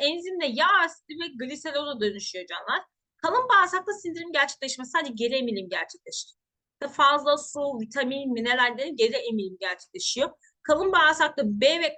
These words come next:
K vitamini sentezleyen bakteriler vardır ve villuslar bulunmaz. Bakın bu B ve K vitaminleri çok, çok önemlidir. B vitamini unutkan olmamayı sağlar canlar. Ve beyinle ilgili bir, şey, bir sürü faktörü sağlar. O yüzden insanlar derler ki,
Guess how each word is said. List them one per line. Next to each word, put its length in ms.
K 180
vitamini 300
sentezleyen 680
bakteriler 560
vardır 360
ve 160
villuslar 460
bulunmaz. 300
Bakın 260
bu 180
B 60
ve 220
K 160
vitaminleri 440
çok, 220
çok 220
önemlidir. 560
B 140
vitamini 380
unutkan 600
olmamayı 420
sağlar 420
canlar. 260
Ve 200
beyinle 300
ilgili 260
bir, 60
şey, 240
bir 120
sürü 200
faktörü 360
sağlar. 420
O 100
yüzden 280
insanlar 420
derler 360
ki, 180